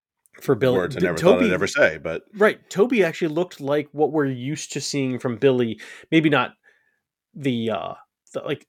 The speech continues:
Speaker 1: old school Billy, but the la-, you know, the last couple years where he's been
Speaker 2: Mm-hmm.
Speaker 1: just a nice, um, uh, you know, nice battering ram.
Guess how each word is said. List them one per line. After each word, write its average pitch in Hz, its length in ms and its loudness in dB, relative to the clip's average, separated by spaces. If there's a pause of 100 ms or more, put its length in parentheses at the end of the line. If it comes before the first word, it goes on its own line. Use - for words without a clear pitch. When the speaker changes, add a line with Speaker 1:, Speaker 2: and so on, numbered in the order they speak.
(100)
Speaker 1:
old 156 280 4
school 123 260 -8
Billy, 123 280 0
but 131 160 0
the 139 100 0
la-, 143 200 2
you 175 100 0
know, 139 80 2
the 180 180 0
last 214 280 2
couple 160 260 2
years 101 320 -4
where 127 80 0
he's 127 140 -2
been 131 380 2
Speaker 2:
Mm-hmm. 92 140 -6
Speaker 1:
just 147 200 -4
a 127 40 2
nice, 127 400 0 (1000)
um, 117 500 -2 (1700)
uh, 143 220 -2
you 165 420 -4
know, 135 100 2
nice 135 160 2
battering 131 380 0
ram. 123 380 -2